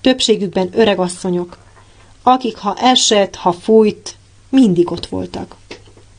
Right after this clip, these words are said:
Iluska mesélte, hogy közvetlenül a rendszerváltás után sokan jöttek, de a nagy felbuzdulás elmúltával fokozatosan elmaradtak. „Hiába. Megváltozott a világ”,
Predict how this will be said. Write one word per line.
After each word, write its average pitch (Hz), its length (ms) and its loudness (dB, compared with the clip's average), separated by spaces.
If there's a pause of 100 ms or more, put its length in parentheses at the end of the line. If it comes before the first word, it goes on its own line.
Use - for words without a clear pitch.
(960)
Iluska 262 440 2
mesélte, 185 540 0
hogy 180 200 -4
közvetlenül 190 580 0
a 185 60 2
rendszerváltás 180 760 0
után 190 220 -4
sokan 185 360 -4
jöttek, 175 520 -6 (400)
de 208 160 2
a 208 60 4
nagy 247 260 2
felbuzdulás 185 680 0
elmúltával 180 680 -2
fokozatosan 175 760 -6
elmaradtak. 180 720 -12 (720)
„Hiába. 180 600 -2 (380)
Megváltozott 214 760 -2
a 185 80 0
világ”, 175 440 -2